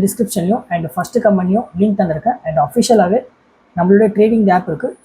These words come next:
ஸ்விங் ட்ரேடிங் தமிழ்னு சொல்லிட்டு தான் ஆப்புமே இருக்கும். And இன்ஸ்டால் பண்றது எல்லாமே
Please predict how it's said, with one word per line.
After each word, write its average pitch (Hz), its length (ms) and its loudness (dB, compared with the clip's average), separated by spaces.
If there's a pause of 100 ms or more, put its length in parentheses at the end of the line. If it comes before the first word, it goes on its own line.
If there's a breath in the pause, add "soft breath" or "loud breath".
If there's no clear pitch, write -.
ஸ்விங் 233 320 2
ட்ரேடிங் 226 320 4 (580)
தமிழ்னு 214 400 4
சொல்லிட்டு 180 300 -2
தான் 254 120 0 (220)
ஆப்புமே 202 340 2
இருக்கும். 220 240 -4 (220)
And 165 140 -2 (340)
இன்ஸ்டால் 208 300 2
பண்றது 196 260 0
எல்லாமே 180 220 -4